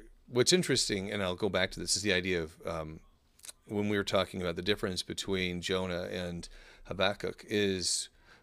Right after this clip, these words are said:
um, the idea of processing, right? Is the idea that I need to kind of work through this stuff. At the beginning, Habakkuk is like, "Arr!" and at the end, he's like, "Yeah, okay."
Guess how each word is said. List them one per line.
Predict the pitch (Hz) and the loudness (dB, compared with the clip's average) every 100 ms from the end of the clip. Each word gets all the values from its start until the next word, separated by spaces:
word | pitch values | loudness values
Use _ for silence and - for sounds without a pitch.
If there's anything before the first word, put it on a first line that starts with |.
| - | -6
um, | 90 87 87 95 | -2 -2 -2 -4
the | 104 | 0
idea | 92 95 | 0 0
of | 85 | -4
processing, | - 92 87 - 80 - 90 - - | 0 0 2 0 0 -4 -6 -12 -12
right? | 90 87 90 | -4 -2 -2
Is | 101 92 | -4 -2
the | 98 | 0
idea | 92 90 92 | 0 0 -2
that | 87 90 | -2 -2
I | 92 95 | 0 0
need | 98 95 87 | 0 -2 -4
to | - | -6
kind | 95 | -4
of | 85 80 | -4 -2
work | 92 95 - | -2 -2 -4
through | 123 143 | -4 -2
this | 117 90 | 2 2
stuff. | - 90 - - - - - - | 4 2 -2 -20 -20 -20 -20 -4
At | 98 | -4
the | - | -2
beginning, | 92 104 127 143 127 117 - - - | -2 2 4 4 2 0 -4 -14 -12
Habakkuk | - 95 101 101 107 - | -4 4 4 4 -2 0
is | 92 90 | 0 0
like, | 90 85 - | -2 -2 -2
"Arr!" | 254 262 254 226 78 110 101 | -2 0 0 2 0 0 0
and | 104 | 0
at | |
the | 104 113 | 2 2
end, | 117 | 4
he's | 101 | 2
like, | 98 92 - | 4 2 -2
"Yeah, | 117 104 101 | -6 -6 -2
okay." | 104 - 80 | 2 2 0